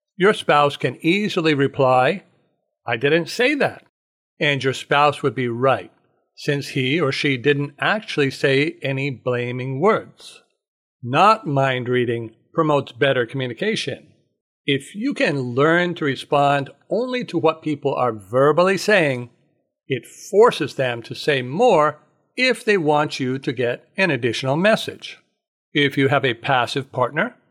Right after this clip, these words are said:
it's particularly important to only take what he or she actually says.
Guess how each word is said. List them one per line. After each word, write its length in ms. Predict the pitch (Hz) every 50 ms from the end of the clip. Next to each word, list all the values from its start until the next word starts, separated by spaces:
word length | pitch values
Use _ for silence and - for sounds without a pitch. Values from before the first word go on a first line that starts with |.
| _ _ _ _ _ _ _
it's 200 | 208 196 185 -
particularly 960 | - _ - 165 156 - - - 277 269 - 247 196 175 160 147 151 143 143
important 540 | - 127 131 139 - 196 185 143 135 139 143 _ _ _ _ _
to 180 | - 202 226 - _ _ _
only 360 | 202 208 233 247 247 247 226
take 420 | 175 - - 156 147 143 139 139 _
what 200 | 127 131 131 123
he 300 | - - - 170 175 180
or 100 | 180 175
she 460 | 165 - - - 143 135 131 - - _
actually 540 | - 139 131 - - - - 147 143 143 156
says. 640 | 156 - - 208 208 160 110 - - - - - -